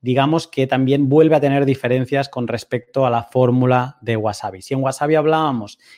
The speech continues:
que para tener privacidad no te hace falta tener un nodo, eh, en Whirlpool ne-, es, mm, mm, pues, mm, sí, realmente, si quieres tener privacidad, necesitas el,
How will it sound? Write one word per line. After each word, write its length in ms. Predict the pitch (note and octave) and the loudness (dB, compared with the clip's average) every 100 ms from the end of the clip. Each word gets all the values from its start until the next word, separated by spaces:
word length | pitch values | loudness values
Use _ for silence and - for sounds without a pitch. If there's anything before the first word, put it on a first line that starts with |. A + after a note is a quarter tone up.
| _ | _
que 120 | B2 | -10
para 380 | - A#2 A#2 A#2 | -6 -4 -2 -2
tener 260 | B2 B2 | -2 -2
privacidad 560 | C3+ C#3 C3+ C3+ C#3 A#2+ | 0 0 2 0 0 0
no 160 | A#2 A#2 | -2 -4
te 60 | |
hace 160 | B2+ A#2+ | -6 -8
falta 280 | C3 B2+ A2 | -8 -8 -8
tener 300 | A2 A2+ A#2+ | -6 -4 -2
un 220 | A#2+ B2+ | 0 2
nodo, 420 | D3+ C#3+ C#3 - - - - - | 4 4 2 0 -12 -20 -20 -2
eh, 440 | B2 B2 B2 B2 - | 2 4 2 0 -2
en 180 | C3+ | -2
Whirlpool 840 | C3+ D3 E3 E3 D#3+ D3 D#3 D#3+ - | 0 4 4 4 0 0 0 0 -4
ne-, 360 | C3+ C3 C#3 - | -6 -4 -4 -6
es, 340 | C#3+ C3+ - - | -6 -6 -10 -14
mm, 580 | C3 B2+ B2 A#2+ A#2 B2+ _ C#3 A#2+ _ _ - | -8 -6 -6 -8 -10 -16 _ -20 -20 _ _ -10
mm, 360 | B2 A2+ G#2+ G#2 | -6 -6 -6 -8
pues, 340 | A2+ G#2+ G#2 | -4 -4 -2
mm, 260 | A2+ A#2 B2 | -2 -2 -4
sí, 300 | - F#2+ C#3 - | -2 -2 -4 -8
realmente, 580 | C3+ C#3 D3+ C3+ A2+ A2 | 0 4 6 6 4 0
si 120 | A#2+ | 2
quieres 240 | C3+ C3+ | 4 2
tener 180 | C3+ C3 | 2 2
privacidad, 520 | C3 B2 A#2+ B2 B2+ - - - | 4 2 2 0 0 -2 -16 -4
necesitas 720 | C3 B2+ - B2+ A#2 B2 C3+ | 0 0 -2 -2 0 2 4
el, 340 | C3+ B2 B2+ | 4 4 2